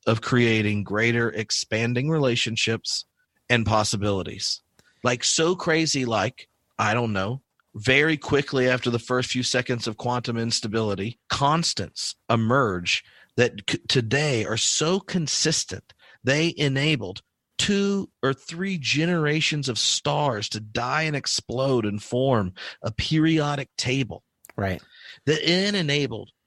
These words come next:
Speaker 1: a cooling mediocre star to have a context where these type of things go. Now,
Speaker 2: Yeah,
Speaker 1: you
Speaker 2: right.
Speaker 1: can, you can
Speaker 2: That's
Speaker 1: not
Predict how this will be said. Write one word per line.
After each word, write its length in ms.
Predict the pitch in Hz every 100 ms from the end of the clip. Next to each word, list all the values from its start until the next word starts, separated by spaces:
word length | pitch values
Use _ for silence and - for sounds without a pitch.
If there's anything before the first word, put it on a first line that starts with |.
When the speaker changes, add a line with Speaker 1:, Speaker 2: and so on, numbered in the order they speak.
| _
Speaker 1:
a 80 | 139
cooling 500 | - - 175 170 151
mediocre 560 | 151 151 135 143 151 147
star 540 | - - 104 90 90 - -
to 100 | 135
have 100 | 143
a 60 |
context 600 | 139 127 147 147 131 -
where 60 | 120
these 220 | 117 139
type 220 | - 123
of 100 | 113
things 200 | - 117
go. 120 | - 104 - - -
Now, 80 |
Speaker 2:
Yeah, 140 | 175 127 - -
Speaker 1:
you 140 | - 175
Speaker 2:
right. 120 | 208
Speaker 1:
can, 300 | 202 175 151 -
you 240 | - 147 190
can 140 | -
Speaker 2:
That's 220 | 196
Speaker 1:
not 20 | 135